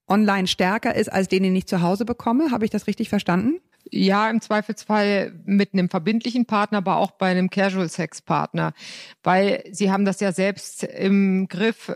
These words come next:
Speaker 2: und in der Steuerungsfunktion, welches Porno, welchen Pornofilm sie sich anschauen oder welche Sequenz akustisch, optisch und dann eben mit der Hand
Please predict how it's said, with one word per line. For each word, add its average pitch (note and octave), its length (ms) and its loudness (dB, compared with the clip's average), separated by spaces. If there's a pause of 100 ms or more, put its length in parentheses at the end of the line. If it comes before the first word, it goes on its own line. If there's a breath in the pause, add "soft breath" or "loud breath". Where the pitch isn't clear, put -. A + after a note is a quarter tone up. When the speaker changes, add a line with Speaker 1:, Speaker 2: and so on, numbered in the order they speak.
Speaker 2:
und G3 240 2
in G3 260 2
der F#3 180 2
Steuerungsfunktion, G3+ 1200 0
welches G3 340 -4
Porno, G#3 680 0 (120)
welchen F#3+ 460 -2
Pornofilm G3+ 440 0
sie F3+ 120 -2
sich - 220 -6
anschauen F#3 680 -2
oder F#3+ 420 0 (500 soft breath)
welche G3+ 280 0
Sequenz G3+ 680 0
akustisch, G#3 760 -2
optisch G3+ 560 0
und G3+ 220 0
dann G3 180 0
eben G#3 360 0
mit G3 160 2
der G3 160 2
Hand G#3 340 0